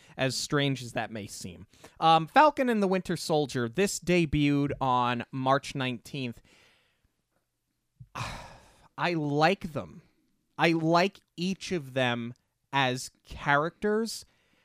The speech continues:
but I have to be honest with you. I don't have much to <laughs> say on this show because I just didn't find either of them.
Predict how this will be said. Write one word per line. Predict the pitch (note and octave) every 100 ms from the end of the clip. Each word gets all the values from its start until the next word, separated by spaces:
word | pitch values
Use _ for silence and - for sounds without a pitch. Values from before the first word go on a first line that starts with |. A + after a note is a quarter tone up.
| _ _ _
but | - F3+
I | A3+
have | B3+ B3+ -
to |
be | A3 G#3+
honest | G#3 A3 - -
with | B2+ -
you. | E2 D2+ _ _ _ _ -
I | A3
don't | C4+
have | C4 G3
much | A3 A3+ -
to | F3+
<laughs> |
say | - - G#3 A#3 A#3+ G#3+
on | F#3
this | F3+ E3
show | - D#3+ F#3
because | A3+ G#3+ - F3+ E3+ - _ _ _ _ _ _ _ _ _ _
I | - A#3
just | C4+ G#3+ D3+ C#3+
didn't | A3 C4 C4+ -
find | - - - A3+ A#3 A3+ F#3+ F3 E3 _
either | E3 F#3+ A3+ G#3+ G3+
of | E3 D3
them. | E3+ F3 E3+ E3 E3+